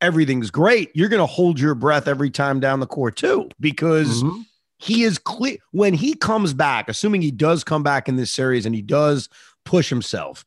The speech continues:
Speaker 1: he's going to be coming back early. I don't think there's any doubt. And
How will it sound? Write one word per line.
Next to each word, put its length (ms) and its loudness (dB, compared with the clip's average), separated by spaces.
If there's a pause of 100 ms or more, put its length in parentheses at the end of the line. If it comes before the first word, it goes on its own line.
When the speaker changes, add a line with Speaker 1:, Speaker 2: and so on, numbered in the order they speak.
(280)
Speaker 1:
he's 240 2
going 320 4
to 80 6
be 140 2
coming 320 0
back 260 0
early. 380 -2 (480)
I 80 2
don't 100 4
think 100 4
there's 160 2
any 160 0
doubt. 460 0
And 360 0